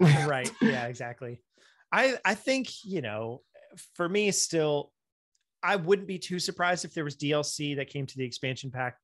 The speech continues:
Speaker 2: this, this
Speaker 1: Yeah.
Speaker 2: summer.
Speaker 1: Yep.
Speaker 2: But past that, I wouldn't, I wouldn't be holding my breath any longer.
Speaker 1: Yeah, I think they
Speaker 2: So
Speaker 1: definitely have a lot, like, more incentive to, like, let it rip on D L C now.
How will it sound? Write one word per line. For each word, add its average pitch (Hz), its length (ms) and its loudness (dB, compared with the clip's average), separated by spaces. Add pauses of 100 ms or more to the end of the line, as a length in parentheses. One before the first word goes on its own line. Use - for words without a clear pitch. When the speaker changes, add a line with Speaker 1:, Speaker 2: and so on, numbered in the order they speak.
Speaker 2:
this, 120 180 -8 (300)
this 123 320 -4
Speaker 1:
Yeah. 117 220 10
Speaker 2:
summer. - 160 -4 (120)
Speaker 1:
Yep. 107 280 2 (920)
Speaker 2:
But 151 280 0
past 196 300 0
that, 139 320 0
I 156 120 2
wouldn't, 165 360 2
I 180 80 6
wouldn't 180 180 4
be 147 120 2
holding 135 240 0
my 120 80 -6
breath 117 280 -8 (160)
any 131 200 -6
longer. 113 180 2
Speaker 1:
Yeah, 87 300 4
I 156 80 8
think 302 200 6
they 180 140 8
Speaker 2:
So 135 60 4
Speaker 1:
definitely 143 320 6
have 120 120 6
a 107 60 6
lot, 107 380 4
like, 101 360 -2 (540)
more 117 360 2
incentive 101 760 -4
to, 87 260 0
like, 87 300 -4
let 101 220 -2
it 90 140 0
rip 98 300 0
on 90 200 -6
D 90 120 -4
L 85 140 -2
C 85 260 -10
now. 82 260 -8